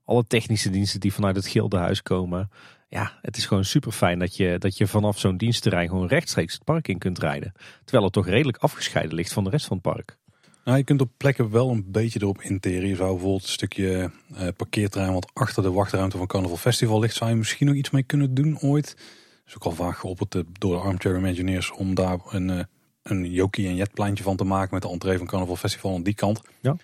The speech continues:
Speaker 2: Zou ik in de basis toejuichen, maar wordt misschien allemaal wel wat krap, maar er zijn wel mogelijkheden toe. Dus er zou wel wat ingericht of heringericht kunnen worden op het terrein, maar dan is het echt het zuidgedeelte ervan. Dus nogmaals, Stuurhuis en de achterkant van Carnaval Festival. Ik denk dat het daar wel mee ophoudt, hoor.
Speaker 1: Ja.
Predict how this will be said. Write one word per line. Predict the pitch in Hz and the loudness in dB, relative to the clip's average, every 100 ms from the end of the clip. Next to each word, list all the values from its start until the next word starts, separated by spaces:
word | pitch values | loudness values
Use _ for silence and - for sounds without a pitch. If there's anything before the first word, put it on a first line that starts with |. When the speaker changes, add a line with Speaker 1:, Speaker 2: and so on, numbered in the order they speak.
| - | -4
Speaker 2:
Zou | - 127 120 | 2 2 2
ik | - | 2
in | 117 | 2
de | |
basis | 98 107 113 92 | 4 4 4 2
toejuichen, | 120 107 104 104 98 | 2 2 2 2 0
maar | 90 92 - - - - _ | -2 -4 -10 -18 -20 -20 _
wordt | - 110 | -12 -8
misschien | 107 - 117 | -4 -2 -2
allemaal | 120 110 104 98 | -2 -2 0 0
wel | 107 | 0
wat | 98 - | 0 -2
krap, | 135 | 0
maar | 135 110 - 107 | 0 -2 -4 -2
er | 104 | 0
zijn | 107 | 2
wel | 104 98 | 2 2
mogelijkheden | 98 123 120 123 113 | 2 2 2 2 2
toe. | 139 156 _ - - - _ _ | 2 0 _ -20 -20 -20 _ _
Dus | - 98 | -6 -4
er | 101 101 | 0 2
zou | 104 135 | 4 4
wel | 127 120 | 4 2
wat | 113 | 2
ingericht | 139 143 123 131 - | 2 2 2 -2 -2
of | 113 | 0
heringericht | 104 131 120 113 107 | 2 2 2 0 -2
kunnen | - 110 | 2 4
worden | 107 | 2
op | 104 | 0
het | 110 | 0
terrein, | 107 101 | 2 2
maar | 101 | 0
dan | 110 | 0
is | |
het | 98 | -2
echt | - 101 | -4 -6
het | - | -6
zuidgedeelte | - 101 95 - 87 85 - | 0 2 2 -2 -2 -4 -6
ervan. | 87 85 82 - _ _ | -6 -6 -8 -14 _ _
Dus | 92 - | -6 -4
nogmaals, | 95 85 87 - | -4 -4 -4 -2
Stuurhuis | 101 92 87 87 | 0 2 0 -2
en | 82 | -6
de | |
achterkant | 87 95 - 87 - | -10 -10 -8 -8 -6
van | - | -4
Carnaval | 87 82 | -4 -4
Festival. | - 90 - 87 90 | -6 -6 -4 -6 -6
Ik | 92 | -4
denk | 95 113 | 0 0
dat | 104 | 0
het | 95 | 0
daar | 95 95 | 0 0
wel | 90 | 0
mee | 87 92 | -2 -4
ophoudt, | 92 80 78 | -4 -4 -6
hoor. | 127 _ _ _ | -8 _ _ _
Speaker 1:
Ja. | - 120 | -4 -4